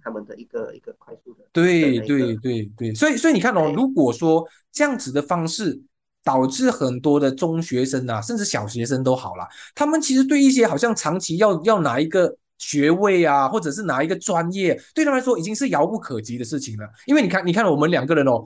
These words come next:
Speaker 2: 我们读的，的那个书的时间其实真的很长哎。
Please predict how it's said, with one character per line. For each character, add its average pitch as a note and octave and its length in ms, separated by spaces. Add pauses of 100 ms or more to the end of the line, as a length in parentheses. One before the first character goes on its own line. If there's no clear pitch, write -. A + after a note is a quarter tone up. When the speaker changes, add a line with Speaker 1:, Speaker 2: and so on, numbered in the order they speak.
(120)
Speaker 2:
我 D3 80
们 B3 240
读 A3 160
的， A#3 100 (300)
的 B3+ 80
那 C#4 80
个 D4 40
书 A#3 380
的 A3+ 80
时 F#3 240
间 G#3+ 200
其 A3 120
实 B3+ 60
真 C4+ 240
的 C#4+ 80
很 D#3+ 340
长 D3+ 380
哎。 D#3+ 200